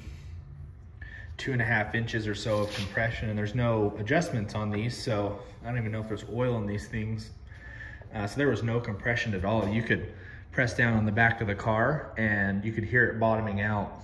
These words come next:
Um, and I think that's what was causing a lot of my issues last year. The car would launch, it would squat and bottom out, and it would just,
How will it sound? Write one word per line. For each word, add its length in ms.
Um, 460
and 100
I 60
think 220
that's 180
what 120
was 280
causing 340
a 40
lot 160
of 40
my 120
issues 360
last 400
year. 200
The 100
car 240
would 140
launch, 400
it 80
would 140
squat 460
and 120
bottom 300
out, 340
and 160
it 60
would 80
just, 180